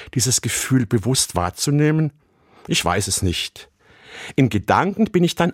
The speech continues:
auch die Anlaufspur hinuntergerast und hab mich in die Luft erhoben. Ein tolles Gefühl. So möchte ich manchmal ins Leben springen. Einfach Anlauf nehmen und dann geht's los.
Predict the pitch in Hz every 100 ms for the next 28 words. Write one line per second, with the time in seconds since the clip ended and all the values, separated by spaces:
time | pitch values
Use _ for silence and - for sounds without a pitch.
0 | - 107 143 - 131 - 101 101 92 87
1 | - - 107 87 87 92 98 104 110 120
2 | 113 107 110 - - - - - - -
3 | 104 107 135 - 139 131 143 135 - -
4 | 98 82 71 69 67 _ _ - - -
5 | 78 78 - 95 95 92 - 90 - 92
6 | 85 78 - - - - - 147 170 160
7 | 147 - 92 - 117 104 127 - 135 120
8 | 117 123 - 107 110 143 143 - - 98
9 | 90 87 - - - - - - 101 160
10 | - 151 - - 101 123 151 156 - 165
11 | 165 160 160 156 - - 101 101 143 -
12 | - 76 73 - -